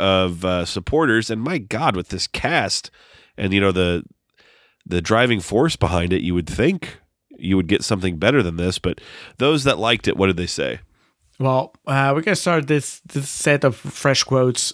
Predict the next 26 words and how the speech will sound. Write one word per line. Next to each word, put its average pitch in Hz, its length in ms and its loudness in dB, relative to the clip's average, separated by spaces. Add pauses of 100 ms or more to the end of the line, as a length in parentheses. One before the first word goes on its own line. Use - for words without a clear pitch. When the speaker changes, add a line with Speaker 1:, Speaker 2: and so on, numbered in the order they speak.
(100)
Speaker 2:
with 127 360 0
Richard 165 340 0
Probst 147 440 2
from 127 240 0
the 127 160 -2
independent 170 520 2
critic 147 320 2
dot 135 220 2
com, 135 380 2 (280)
who 131 160 2
says, 131 420 2
"My 135 220 4
gut 147 380 -2
tells 180 280 2
me 175 160 2
that 131 200 0
Reitman 165 500 2
has 147 260 0
pretty 214 380 0
much 165 260 2
made 156 220 2
exactly 156 600 0
the 131 100 2
film 147 320 2
he 147 160 2
wanted." 117 640 -2